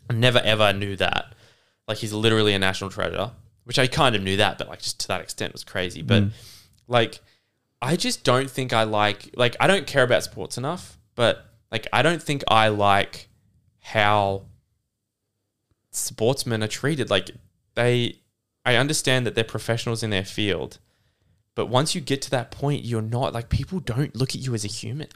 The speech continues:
Speaker 2: Glorified.
Speaker 1: It's like you, you're looked at as, like, you can't make a mistake.
Speaker 2: Mm.
Speaker 1: And, like, also there was another part, there was a, in the documentary, they had these two guys that were brothers, I think,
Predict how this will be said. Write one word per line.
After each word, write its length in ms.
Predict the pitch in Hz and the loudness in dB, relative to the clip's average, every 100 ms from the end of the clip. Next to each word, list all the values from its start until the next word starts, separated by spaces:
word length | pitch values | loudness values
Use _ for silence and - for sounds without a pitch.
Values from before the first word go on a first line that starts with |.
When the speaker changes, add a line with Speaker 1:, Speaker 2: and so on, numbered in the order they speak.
| _ - | _ -4
Speaker 2:
Glorified. 540 | 113 107 101 - - - - | 2 4 2 -2 -12 -12 -6
Speaker 1:
It's 280 | 143 - | -6 0
like 280 | 147 139 - - | 4 4 4 -10
you, 240 | 135 143 | -6 -6
you're 200 | 143 143 | -2 4
looked 380 | 156 135 165 - | 4 4 0 2
at 180 | 143 127 - | 4 4 4
as, 280 | 117 113 | 2 2
like, 360 | 113 107 92 - _ _ _ | 0 0 0 -6 _ _ _
you 120 | 123 | -16
can't 320 | 123 107 127 117 | -10 -4 -4 -2
make 180 | 120 117 | -2 -4
a 20 | |
mistake. 560 | 98 - 113 110 - | -6 -2 0 0 -2
Speaker 2:
Mm. 280 | - 107 101 101 | -4 -2 0 0
Speaker 1:
And, 100 | 139 | 4
like, 220 | 131 - | 4 4
also 360 | 120 135 - 123 | 2 4 4 4
there 60 | |
was 100 | 120 | 4
another 240 | 120 120 127 | 2 0 0
part, 320 | 120 110 - | 4 4 6
there 100 | 123 | 2
was 120 | 113 | 2
a, 100 | 113 - 120 - | 0 0 -2 -2
in 120 | 123 | -2
the 60 | 120 | 0
documentary, 520 | 113 - 104 107 117 | -2 -2 -4 -4 -2
they 120 | 95 | -2
had 200 | 101 104 | -2 -4
these 160 | 107 98 | -4 -4
two 240 | - 113 | -4 -2
guys 440 | 104 101 98 90 - | 4 4 4 2 -2
that 100 | - | -4
were 80 | |
brothers, 320 | 95 92 101 98 | 0 2 2 -2
I 100 | 92 | -6
think, 320 | 90 87 | -8 -12